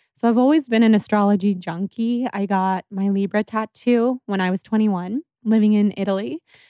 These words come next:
At that time, I only knew, "Oh, I resonate with being a Libra. It's all about balance and it's an air sign. And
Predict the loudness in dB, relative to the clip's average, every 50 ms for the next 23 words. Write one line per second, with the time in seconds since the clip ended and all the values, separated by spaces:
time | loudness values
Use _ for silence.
0 | _ _ -6 -6 -4 -4 -6 -8 _ -6 -2 0 2 2 2 2 2 2 0 0
1 | -2 -2 0 0 2 4 4 6 6 6 4 2 0 -2 -2 -2 0 0 -2 0
2 | 0 2 2 2 2 2 2 2 0 -2 -4 -4 -2 -2 0 2 2 2 2 2
3 | 0 0 0 0 0 0 0 0 -2 -4 -6 -8 -8 -6 -4 -4 -4 -4 -6 -6
4 | -8 -10 -6 -2 0 2 2 4 2 2 2 2 0 0 0 0 0 -2 -4 -6
5 | -12 -16 -12 -10 -10 -10 -6 -4 -4 -2 -2 -4 -4 _ 0 2 2 4 4 4
6 | 4 2 2 0 0 -2 -6